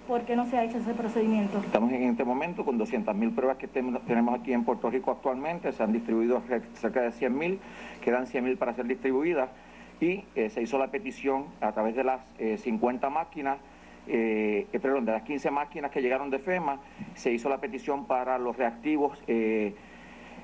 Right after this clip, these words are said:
Speaker 2: eh, para cincuenta mil, este, individuos. La otra cosa que deben ver ya en el, en el, en la medida en que se modificó la respuesta, ¿verdad? La, la orden ejecutiva de la gobernadora, se dio cabida a que laboratorios en la periferia hicieran,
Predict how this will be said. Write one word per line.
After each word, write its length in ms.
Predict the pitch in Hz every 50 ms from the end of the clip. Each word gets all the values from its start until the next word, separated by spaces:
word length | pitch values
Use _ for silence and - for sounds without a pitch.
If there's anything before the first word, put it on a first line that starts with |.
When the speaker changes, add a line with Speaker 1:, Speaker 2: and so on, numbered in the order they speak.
| - - -
Speaker 2:
eh, 760 | - 117 117 117 117 113 113 113 113 110 107 107 101 98 95 - - - - - - - - -
para 160 | 143 127 127
cincuenta 420 | - 139 120 117 127 120 117 127
mil, 340 | 120 120 131 135 139 147 143 156 - - -
este, 400 | - 131 135 - 143 135 135 135 135
individuos. 640 | 147 143 139 143 156 180 202 190 160 170 165 165 - - - 151
La 160 | 147 127 127
otra 160 | 131 139 135
cosa 240 | - 151 139 - 104
que 240 | - - 131 123 120 - - - -
deben 360 | 107 107 143 151 170 170 151
ver 200 | 143 151 143 135
ya 200 | 143 143 139 143 139 -
en 200 | 147 131 131 127
el, 360 | 127 123 120 120 123 127 127 -
en 180 | 120 117 117
el, 320 | 117 113 113 110 110 110 107 - - - - - - - - - - -
en 80 | - 127
la 60 | 120
medida 180 | 123 123 147
en 120 | 170 - -
que 160 | - 165 160
se 120 | - - 156
modificó 640 | 131 127 127 127 120 - 123 - 139 139 143 151
la 320 | 160 151 147 147 147 156 156 - - - 104
respuesta, 600 | 127 120 120 - 131 139 143 139 - 156 151 151 - - -
¿verdad? 180 | 120 120 160 147
La, 120 | - -
la 160 | 123 117 113
orden 360 | 113 120 127 127 151 147 151 160 -
ejecutiva 460 | - 127 120 131 127 120 143 143 135
de 80 | 135 135
la 60 | 131
gobernadora, 640 | 120 131 131 135 120 139 139 151 185 190 170 160 - - - - - - - - - - -
se 140 | - - 147
dio 140 | 123 131 139
cabida 420 | - 160 143 147 160 165 165 151
a 60 | 143 -
que 140 | - 135
laboratorios 580 | 123 120 117 117 117 113 113 - 131 139 156 160
en 60 | 156
la 120 | 156 151 156
periferia 400 | 156 139 131 - 156 143 143 139
hicieran, 400 | 127 - 147 139 135 143 139